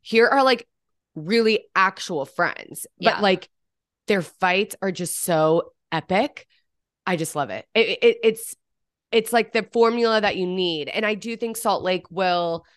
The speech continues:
Speaker 1: have to re-, completely recast, which I think they've already talked about. I do think they'll keep Lisa Barlow and maybe Whitney because they're together now. And I think Whitney had a really good season in terms of, like, we're all on her side.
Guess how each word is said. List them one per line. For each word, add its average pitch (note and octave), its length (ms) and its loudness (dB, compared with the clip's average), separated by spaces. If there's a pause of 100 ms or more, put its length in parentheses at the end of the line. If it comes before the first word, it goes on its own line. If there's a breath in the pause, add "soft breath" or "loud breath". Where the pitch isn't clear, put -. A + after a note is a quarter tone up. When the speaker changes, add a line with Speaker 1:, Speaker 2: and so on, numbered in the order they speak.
(300 soft breath)
Speaker 1:
have F3+ 280 -2
to G3+ 140 0
re-, F3 280 -2
completely F#3+ 520 0
recast, D#3+ 640 -2
which F3+ 140 -2
I F3 80 0
think F#3 160 -4
they've F3+ 120 -2
already E3 200 0
talked C#3+ 220 -6
about. E3 200 -2
I G3 60 0
do G3+ 260 -4
think B3+ 220 -4
they'll B3+ 80 2
keep A3+ 280 -6
Lisa F#3 300 -6
Barlow E3 360 4
and E3 200 -2
maybe D#3+ 340 -2
Whitney D3+ 400 -4
because F#3 540 -4
they're D3+ 260 -2
together F3+ 440 0
now. G#3+ 340 2 (240 loud breath)
And A#3 80 2
I G#3 60 2
think G3 180 -4
Whitney F#3 300 -4
had G3 120 -2
a F#3+ 60 -2
really D#3 300 -2
good D3+ 160 -4
season E3+ 440 -2
in D#3+ 120 -2
terms D#3 220 -6
of, D3+ 40 -6
like, D3 160 -4
we're D3+ 140 0
all C#3+ 160 2
on C#3 100 -4
her C#3 180 -8
side. F3 340 -2